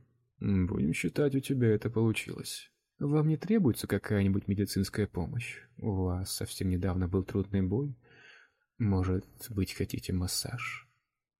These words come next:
Мелисса расстегнула пуговицу ещё сильнее, оголяя душу.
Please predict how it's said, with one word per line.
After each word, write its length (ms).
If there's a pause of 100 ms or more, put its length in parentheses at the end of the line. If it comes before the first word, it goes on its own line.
(280)
Мелисса 400
расстегнула 500
пуговицу 540
ещё 240
сильнее, 540
оголяя 420
душу. 420